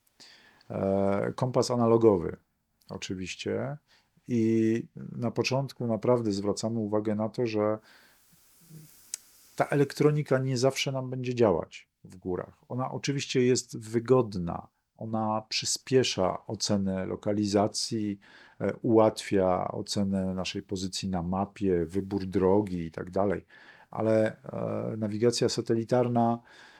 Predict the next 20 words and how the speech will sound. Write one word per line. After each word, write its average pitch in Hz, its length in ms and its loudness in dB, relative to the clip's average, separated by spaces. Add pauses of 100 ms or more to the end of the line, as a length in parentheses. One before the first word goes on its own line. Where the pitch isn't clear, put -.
(180)
no 113 100 0
właśnie, 104 400 2
do 113 160 -8
tego, 120 260 4
żeby 107 200 0
działała, 107 680 4 (440)
potrzebujemy 104 920 2
sprawny 101 520 0
sektor 92 560 -2 (340)
po 104 80 -6
stronie 98 380 -2
użytkownika, 95 920 -4
czyli 98 220 -6
odpowiednie 95 460 -4
urządzenie, 95 1000 0
zaktualizowane, 85 1080 -6
sprawne, 85 760 -8
z - 140 -6
odpowiednim 92 560 -10
zasilaniem. 92 680 -4